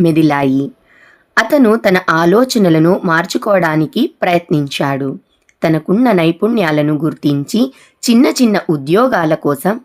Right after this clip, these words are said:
ప్రయత్నించడం మొదలుపెట్టాడు. మొదట్లో కొన్ని ఇబ్బందులు ఎదురైనా అతను నిరుత్సాహపడలేదు. తన ప్రయత్నాన్ని కొనసాగించాడు.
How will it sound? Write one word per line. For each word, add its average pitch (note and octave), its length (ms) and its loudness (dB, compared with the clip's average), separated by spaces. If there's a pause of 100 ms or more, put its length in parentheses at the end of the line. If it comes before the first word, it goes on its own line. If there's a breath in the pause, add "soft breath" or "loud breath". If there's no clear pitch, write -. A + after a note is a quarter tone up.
ప్రయత్నించడం F#3 760 0
మొదలుపెట్టాడు. D3+ 920 -2 (680 soft breath)
మొదట్లో A#3+ 500 0
కొన్ని G3 400 -2
ఇబ్బందులు F#3+ 760 0
ఎదురైనా D#3+ 600 0 (100)
అతను E3+ 360 -2 (100)
నిరుత్సాహపడలేదు. D#3 1200 -2 (560 soft breath)
తన G3 80 2
ప్రయత్నాన్ని F3+ 880 0
కొనసాగించాడు. E3+ 1080 -2